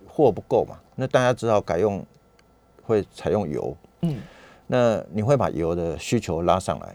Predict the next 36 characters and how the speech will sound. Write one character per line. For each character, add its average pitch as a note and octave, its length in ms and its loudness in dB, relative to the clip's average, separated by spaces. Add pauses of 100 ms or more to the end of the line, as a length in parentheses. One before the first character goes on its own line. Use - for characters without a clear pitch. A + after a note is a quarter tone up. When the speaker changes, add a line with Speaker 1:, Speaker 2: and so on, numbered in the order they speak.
(120)
Speaker 1:
油 F#2 200 0
价 G#2 200 4
也 A#1+ 160 -2
因 E2+ 140 -4
此 - 240 -10
被 C#2 300 -4 (600)
拉 D#2 180 -2
高。 - 240 -4 (520)
这 D#3 100 4
个 C3 100 4
跟 C#3 140 2
过 C#3 160 4
去 B2 160 2
真 A#2+ 180 4
的 G#2+ 60 2
有 G2 80 4
点 F2+ 140 0
不 D2 100 -10
太 F2 160 -2
一 D#2 60 -2
样， D2+ 160 -6
过 C3+ 160 4
去 C3+ 120 0
都 B2+ 140 6
是 A#2+ 160 -2
石 - 240 -4
油 G#2+ 140 6
价 G#2+ 180 4
格 E2+ 160 -2
来 E2 120 -2
带 G2 200 4
动 F2 140 -4
天 F#2 120 -4
然 D2+ 80 -6
气 E2 120 -8
价 C2 160 -8